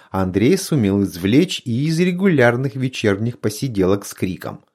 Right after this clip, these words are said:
Она касалась системы взаимоотношений в Коме. «Ты,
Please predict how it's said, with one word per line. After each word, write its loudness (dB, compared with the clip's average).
Она 4
касалась 0
системы -2
взаимоотношений 0
в -12
Коме. -8
«Ты, 8